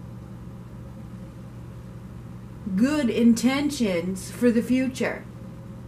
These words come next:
It feels to me like you guys are taking the lead in bringing success in love to your life.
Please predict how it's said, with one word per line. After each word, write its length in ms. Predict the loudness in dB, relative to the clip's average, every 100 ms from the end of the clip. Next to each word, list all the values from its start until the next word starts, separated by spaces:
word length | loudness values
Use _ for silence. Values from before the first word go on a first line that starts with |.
| -14 -14 -14 -14 -12 -12 -10 -4
It 160 | -2
feels 300 | 6 6 6
to 120 | 8
me 160 | 8 8
like 220 | 6 4
you 140 | 4 6
guys 420 | 6 6 4 2
are 140 | 0
taking 540 | 4 4 4 6 6 6
the 100 | 4
lead 500 | 2 4 2 2 0
in 140 | 0 2
bringing 520 | 4 4 4 2 -2
success 800 | -4 -4 -4 -2 2 0 0 2
in 240 | 4 6
love 420 | 6 6 4 2
to 100 | 4
your 200 | 6 6
life. 320 | 4 4 2